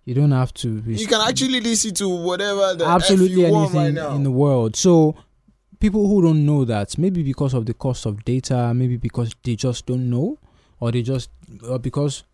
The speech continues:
Speaker 1: the content that they find on podcasts don't do justice to mainstream, they, they do, doesn't compare to mainstream content, and so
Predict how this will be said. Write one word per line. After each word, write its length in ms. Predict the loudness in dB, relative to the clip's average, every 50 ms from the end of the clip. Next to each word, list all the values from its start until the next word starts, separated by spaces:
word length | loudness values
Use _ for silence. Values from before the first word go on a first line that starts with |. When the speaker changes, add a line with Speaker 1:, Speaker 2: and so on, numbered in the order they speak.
| _ _ -12
Speaker 1:
the 100 | -12 -8
content 340 | -6 -6 -6 -4 -4 -4 -4
that 120 | -4 -4
they 60 | -6 -8
find 260 | -6 -6 -6 -4 -4
on 120 | -6 -6
podcasts 600 | -6 -6 -8 -6 -6 -6 -6 -6 -6 -8 -10 -16 _ _ _ -20 -12 -4 -2
don't 180 | 0 0 2 2
do 120 | 0 0
justice 760 | 0 2 0 0 0 -2 -2 -2 -2 -2 -2 -6 -10 -12 -16 _ _ -20 -20 _ _ _
to 320 | -6 -2 -2 0 0 0
mainstream, 680 | 0 0 0 2 0 0 -2 -6 -6 -4 -4 -2 -2 -4
they, 180 | -4 -6 -8 -10
they 140 | -10 -10 -10
do, 200 | -8 -6 -6 -4 -2
doesn't 320 | -2 0 0 0 -2 -2 -4
compare 300 | -4 -6 -4 -4 -4 -4
to 120 | -4 -4
mainstream 460 | -4 -4 -4 -4 -4 -6 -8 -10 -10 -10
content, 440 | -8 -8 -8 -6 -6 -6 -6 -6 -4
and 200 | -4 -4 -2 -2
so 220 | 0 0 -2